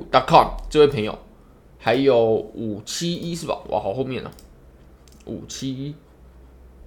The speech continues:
所以非常欢迎各位可以加入我们战队哦，你只要加入我们战队呢，我们在接下来的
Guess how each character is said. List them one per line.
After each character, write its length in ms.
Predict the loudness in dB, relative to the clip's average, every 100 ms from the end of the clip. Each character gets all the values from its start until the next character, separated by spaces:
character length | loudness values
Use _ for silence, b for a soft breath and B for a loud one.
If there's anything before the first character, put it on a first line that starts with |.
| -20 -20 -20 -20 -20 _ _ _ -20 -20 _ _ _ b b
所 160 | 4 8
以 40 |
非 180 | 8 8
常 200 | 6 6
欢 160 | 6 6
迎 40 |
各 80 | 4
位 60 |
可 100 | 6
以 60 | 4
加 200 | 8 8
入 80 | 8
我 60 | 2
们 100 | 2
战 200 | 0 2
队 80 | -2
哦， 40 |
你 140 | 0 4
只 60 |
要 80 | 4
加 180 | 8 6
入 80 | 6
我 60 |
们 100 | 4
战 160 | 2 2
队 100 | 0
呢， 100 | -2
我 80 | -2
们 120 | 0
在 100 | 4
接 180 | 4 4
下 120 | 4
来 80 | 4
的 240 | 4 2